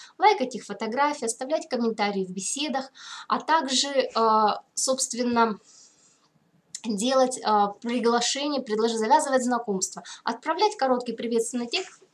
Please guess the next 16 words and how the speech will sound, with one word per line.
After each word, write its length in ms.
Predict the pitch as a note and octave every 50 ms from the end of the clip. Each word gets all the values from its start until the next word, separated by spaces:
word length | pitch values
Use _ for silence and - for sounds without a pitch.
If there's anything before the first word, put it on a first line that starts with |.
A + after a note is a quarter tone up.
| - -
текст, 280 | - D#4+ F4 - - -
который 320 | - A3+ A3 A#3 G#3+ G#3
также 320 | - C4 C#4 A#3+ G#3+ G#3+ G3
был 160 | F#3+ A3+ A3+
одним 280 | A3 G3 G#3+ A3+ A#3 A3
из 100 | G3 F#3+
ваших 300 | G3 G#3 G#3 - G3 F#3
домашних 440 | F#3+ F#3 F#3+ G3 - - G3+ F#3
заданий. 460 | - F#3+ F#3 - E3 E3+ E3+ G3 F#3+ - _ - - - - - - - - - - - -
Обязательно 800 | G#3+ A3 C#4+ D4 D#4 E4+ E4 E4 C#4+ C4+ C4 B3+ A#3+ - - - _ -
продолжаем 640 | B3+ C4 B3+ C#4 C#4+ D4 D4 C#4 D4 C4+ B3+ A#3 A3
делать 260 | G#3 B3+ A#3 A3 G#3+
публикацию 640 | - A3 G#3+ B3 B3+ B3+ C4 A#3+ A3+ A3 - A3 A3+
по 100 | - A3
составленному 680 | A3 - A#3 A3+ - A#3+ A3 G#3+ G3 G3+ G3 G3 G3 F#3+
контент-плану 880 | G#3 G3+ G3+ G3+ G#3 G#3 G#3 G#3 G3+ - D4 E4 F#4 F#4+ E4 C#4+ B3+